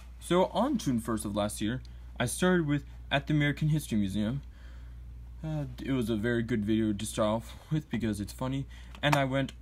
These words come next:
all the way down to here, Derek's Plan. And it's every video that I had on my track phone that I thought was worth showing online that I've recorded before I decided to start videos. And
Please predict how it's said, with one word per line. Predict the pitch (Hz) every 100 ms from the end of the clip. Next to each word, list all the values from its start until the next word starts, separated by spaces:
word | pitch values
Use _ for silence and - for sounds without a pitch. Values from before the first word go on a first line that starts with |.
| -
all | 151 170 165
the |
way | 160 135
down | 131 127 131
to | - 127 110
here, | - 104 87
Derek's | 104 123 113 -
Plan. | - 127 101 110 - - - - -
And | 123
it's | 113 - - -
every | 185 202 190 175 -
video | 123 139 139 113 107 107
that | 120 117
I | 113
had | - 139 127
on | - 113
my | 107
track | 135 120
phone | - - 107 - - - - - -
that | 117
I | 110
thought | 107 131
was | 120 107 -
worth | 113 110 131 151 147 - - - - - -
showing | - 147 143 131 123
online | 117 113 120 107 101 104 - - - - - - - -
that | 135 120 117
I've | 110 107 101 - -
recorded | 117 - 156 117 104 104 - -
before | 135 - - 143 113 104 104 - - 117
I | 110 104 101 101 - - -
decided | - 110 101
to | 104
start | - 104
videos. | 107 123 98 -
And | 127